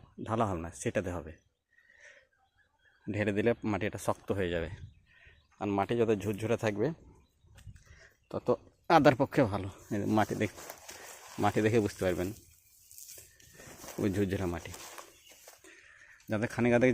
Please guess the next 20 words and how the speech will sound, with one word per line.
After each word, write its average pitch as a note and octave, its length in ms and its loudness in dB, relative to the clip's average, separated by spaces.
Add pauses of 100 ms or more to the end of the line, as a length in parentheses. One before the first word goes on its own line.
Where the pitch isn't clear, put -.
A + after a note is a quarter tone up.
জায়গা A2+ 180 6 (100)
আছে B2 140 0 (120)
তারা A#2 220 4
এরকমভাবে A2 420 0 (100)
লাগাতে G2+ 280 0
পারেন G#2+ 180 2 (140)
গাছের G#2+ 240 -2
ছায়াতে। G#2 320 -4 (600)
যেমন A2 240 -2
এত - 100 -4 (100)
রোদ, A2+ 120 0 (100)
তাও A#2+ 180 6
দেখেন A#2+ 240 0
এখানে A2 260 -6
ছায়া, E2 200 -6 (960)
এখানে A2+ 280 -6
কত G#2+ 120 -2 (120)
রোদ, C#3+ 140 -2 (1900)
আর G2+ 140 -6
এখানে A#2 180 -2